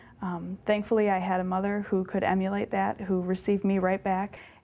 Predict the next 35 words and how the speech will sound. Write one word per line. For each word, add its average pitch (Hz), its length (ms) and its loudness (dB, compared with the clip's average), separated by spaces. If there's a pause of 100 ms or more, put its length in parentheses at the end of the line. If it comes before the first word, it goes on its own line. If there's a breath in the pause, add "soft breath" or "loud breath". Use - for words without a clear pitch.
It's - 240 -6
not 220 320 0
that 190 360 0 (320)
you 196 160 0
find 202 320 0
affirmation 185 640 -2
from 185 200 -4
others. - 580 -4 (100)
It's - 200 -4
not 196 280 2
that - 140 0
you 190 100 0
need 185 200 0
to 202 120 -8
find 180 320 -2
your - 80 -4
self-worth 180 680 -2
in 190 180 0
others. - 560 -4 (680 loud breath)
God 220 260 2
will 226 180 6
use 269 320 6
others, - 420 0
he - 160 -2
often 190 340 0
does, 196 280 2 (220)
but 185 300 0 (220)
when 190 300 0
you 185 100 0
find 214 560 0
that 190 180 -4
your 185 240 -2
worth 180 440 -4
is 185 220 -4
in 180 320 -4